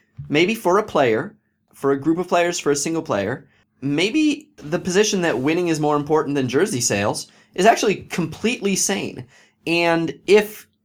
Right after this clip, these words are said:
it's weird and colorful that he cut up the jerseys and obviously insubordinate and going to, you know, really make his bosses mad and also a violation of the, of his contract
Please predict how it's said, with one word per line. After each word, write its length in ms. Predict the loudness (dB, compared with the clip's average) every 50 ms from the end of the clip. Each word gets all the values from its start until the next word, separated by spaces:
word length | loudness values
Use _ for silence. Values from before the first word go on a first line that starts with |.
| _ _ _ _ _ _
it's 320 | 4 4 4 4 0 -6
weird 580 | -6 -8 -10 -4 -2 0 2 4 4 4 2 2
and 180 | 0 -2 -4
colorful 560 | -2 -2 -2 0 0 -2 -2 -2 -4 -4 -4 -4
that 200 | -6 -8 -8 -6
he 200 | -6 -6 -6 -6
cut 200 | 0 2 2 4
up 120 | 4 2 -2
the 60 | -6
jerseys 580 | -2 0 0 0 0 0 -4 -4 -4 -6 -8 -10 _ -20 -20 _ _ _ _ _ 0
and 280 | 2 2 2 0 0 4 6
obviously 500 | 6 8 8 6 2 2 2 0 0 2
insubordinate 920 | 0 0 0 -2 -4 -4 -2 2 2 2 2 2 -2 -2 -4 -4 -8 _ _ _
and 640 | -2 0 0 2 2 0 0 -2 -2 -4 -6 -8 -10 -14 _ _ -20 -12 _
going 360 | 0 0 2 2 2 0 -2
to, 720 | -2 -2 -2 0 2 4 4 4 2 0 -2 -4 -6 -12 _ _
you 100 | -4 -4
know, 180 | -4 -4 -6 -8 -12 _
really 300 | -4 2 2 4 4 4
make 180 | 2 0 -2 -4
his 120 | -6 -4
bosses 360 | 0 0 0 0 -2 -6 -8 -4
mad 460 | -2 0 2 2 2 2 0 -2 -2 -2
and 260 | 0 0 2 0 0
also 400 | 0 0 0 0 2 0 0 0
a 40 | 0
violation 560 | 0 0 0 2 0 0 -2 -2 -4 -6 -6
of 200 | -6 -6 -8 -6
the, 340 | -6 -4 -2 -2 -4 -4 -8 -12 -20 -20 _ _ _ _
of 220 | -2 -2 -2 0 -2
his 200 | -2 -2 -2 2
contract 680 | 2 2 4 4 2 2 2 2 2 0 -2 -6 -8